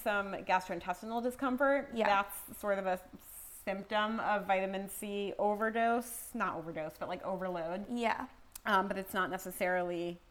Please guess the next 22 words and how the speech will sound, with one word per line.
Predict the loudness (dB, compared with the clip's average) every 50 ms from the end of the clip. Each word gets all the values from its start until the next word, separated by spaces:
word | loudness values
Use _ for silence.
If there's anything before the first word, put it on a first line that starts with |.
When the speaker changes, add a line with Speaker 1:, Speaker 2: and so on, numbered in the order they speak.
| -14 -8 -6
Speaker 1:
it's | 0 4
not | 4 4 6
gonna | 6 2
hurt | 2 0 -2 0 0 0 0
you | 2 4
all | 6 6 8
that | 8 6 6 6
bad. | 8 8 8 6 4 0 -4
It's | -6 -4 0
just | 4 8
Speaker 2:
Yeah. | 8 8
Speaker 1:
uncomfortable. | 8 6 2 0 0 0 -4 -2 -2 -2 -4 -4 -8 -16 -20 -20 -20 -14 -4 2
Um, | 4 4 6 8
but | 8 8 8
we | 8 6
do | 6 4 4 4
get | 4 4
into | 6 4 4 4 2 0 0
issues | -2 -2 0 0 0 0 0 -2 -4 -6 -10 -8
with | -2 2 4 6 4 4 0 -10 -18 -20 -20 -20 -20 -20 -20 -20 -20 -20 -20 -20 -20 -20 -20 -20 -20 -14 -4
toxicities | 2 2 2 2 0 -6 -8 -6 -6 -6 -6 -4 -4 -4 -4 -4 -4 -4
of | 0 2 2 4 2 0 -2 -6